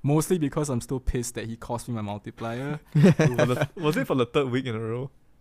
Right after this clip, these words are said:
Speaker 1: Yeah, this is the third time in a row I've bet on Lukaku to score in a match, and he's,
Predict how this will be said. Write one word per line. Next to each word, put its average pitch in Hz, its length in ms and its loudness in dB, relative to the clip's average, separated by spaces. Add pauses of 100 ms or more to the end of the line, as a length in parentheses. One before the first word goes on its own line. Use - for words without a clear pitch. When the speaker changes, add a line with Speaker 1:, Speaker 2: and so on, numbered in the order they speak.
(420)
Speaker 1:
Yeah, 147 560 4
this 196 120 -2
is - 60 -4
the 156 80 2
third - 280 2
time 190 240 2
in 156 80 2
a 135 80 0
row 147 220 4
I've 113 160 -6
bet 135 240 -2
on 117 240 -6
Lukaku 120 400 -6
to 113 100 -10
score 120 300 -8
in 107 80 -6
a 104 40 -6
match, 104 420 -8
and 101 280 -8
he's, 104 420 -12